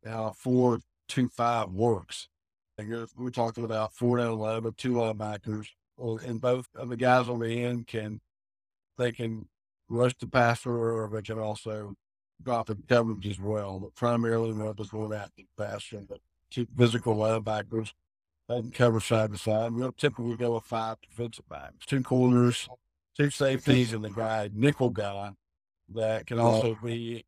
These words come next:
in the box as a linebacker, can be interchangeable, and a strong safety or another safety as well. A four two five is a very good defense. Bama's been typically under Nick Saban, a three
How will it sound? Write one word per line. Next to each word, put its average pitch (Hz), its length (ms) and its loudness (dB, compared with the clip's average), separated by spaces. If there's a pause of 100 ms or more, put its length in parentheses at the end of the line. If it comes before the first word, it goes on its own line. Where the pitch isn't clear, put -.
in 135 140 -10
the 120 80 -8
box 117 540 -4
as 104 100 -8
a 104 40 -12
linebacker, 120 760 0
can 117 140 -10
be 110 180 -6
interchangeable, 120 920 2 (560)
and 117 180 -8
a 107 60 -14
strong 120 340 -2
safety 123 460 -2
or 117 80 -4
another 117 260 -4
safety 113 420 -6
as 107 120 -12
well. 110 340 -4
A - 60 -12
four 151 240 6
two 147 140 4
five 123 320 6
is 117 80 -6
a 113 40 -6
very 117 400 -6
good 120 220 -8
defense. 113 500 -10
Bama's 123 360 -2
been 107 240 -10
typically 120 680 -2
under 110 200 -4
Nick 110 180 -4
Saban, 113 380 -12
a - 20 -18
three 123 320 -16